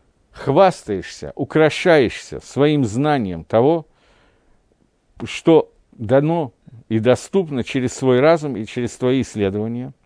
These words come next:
Это вещь, которую невозможно поз-, познать человеческой хакерой, человеческим исследованием.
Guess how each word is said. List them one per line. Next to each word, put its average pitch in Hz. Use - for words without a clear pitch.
Это 180
вещь, 196
которую 180
невозможно 170
поз-, 123
познать 139
человеческой 139
хакерой, 143
человеческим 120
исследованием. 78